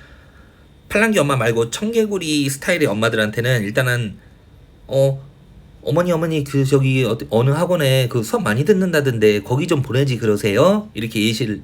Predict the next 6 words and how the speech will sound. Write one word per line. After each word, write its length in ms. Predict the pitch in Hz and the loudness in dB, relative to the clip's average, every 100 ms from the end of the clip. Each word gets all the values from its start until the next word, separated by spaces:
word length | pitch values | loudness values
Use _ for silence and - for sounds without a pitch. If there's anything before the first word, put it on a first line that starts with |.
| - | -8
제기-, 320 | 113 110 110 - - | -4 -4 -6 -12 -10
어, 120 | 90 85 | -10 -8
제안을 380 | - 113 107 98 | -4 -2 -2 -2
해. 240 | 131 92 - - | -2 -4 -10 -8
그 80 | - | 0
엄마가 480 | 107 123 117 95 87 | 2 2 0 -2 -8